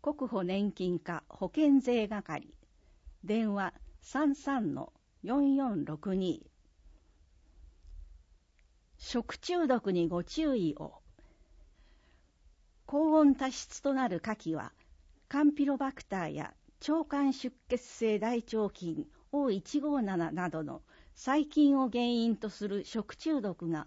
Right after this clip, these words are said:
最も発生しやすい時期です。夏季における食中毒の発生を予防するために、六月一日月曜日から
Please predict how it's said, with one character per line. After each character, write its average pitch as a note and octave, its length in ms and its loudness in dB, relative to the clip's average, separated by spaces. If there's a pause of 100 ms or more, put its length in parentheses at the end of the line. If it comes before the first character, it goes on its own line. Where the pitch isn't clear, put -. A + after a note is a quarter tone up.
(160)
最 F#3 380 -2
も C4+ 120 2
発 F3+ 260 -10
生 C4+ 260 -2
し B3 180 -8
や C4 120 -2
す C4 180 -6
い E3 140 0
時 F3+ 120 -6
期 D#3+ 140 -8
で - 140 -12
す。 - 240 -20 (960)
夏 D#4 160 -4
季 D4 120 2
に A#3+ 140 4
お G#3 80 0
け G3+ 180 -4
る F3+ 120 -4
食 - 260 -8
中 D#4+ 260 0
毒 A3+ 240 -2
の F3+ 120 0
発 F#3 260 -8
生 A3 300 2
を G3+ 180 0
予 G3+ 160 0
防 C4+ 200 0
す - 180 -2
る B3 100 2
た A3 160 -4
め G3+ 140 0
に、 D#3+ 240 -2 (500)
六 G#3+ 240 -2
月 D4+ 240 2 (160)
一 C#4+ 100 2
日 B3+ 280 -4
月 A#3 280 0
曜 D4 220 2
日 F3 120 -2
か E3 140 -6
ら D#3 180 -6